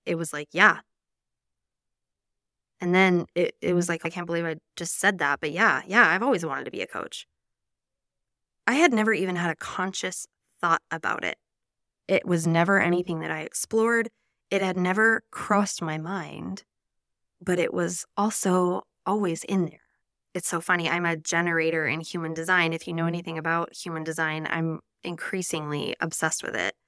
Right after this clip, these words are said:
And I'm a generator. Generators are supposed to go in the direction of what completely lights them up. And I'm driven by my sacral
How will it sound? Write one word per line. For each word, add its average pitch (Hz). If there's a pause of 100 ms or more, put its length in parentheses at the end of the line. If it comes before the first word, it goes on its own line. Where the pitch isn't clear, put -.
(460)
And 180
I'm 196
a 196
generator. 160 (600)
Generators 175
are 165
supposed -
to 165
go 165
in 165
the 165
direction 160
of 165
what 165
completely 170
lights 160
them 156
up. 175 (1300)
And 190
I'm 185
driven 196
by 165
my 160
sacral 175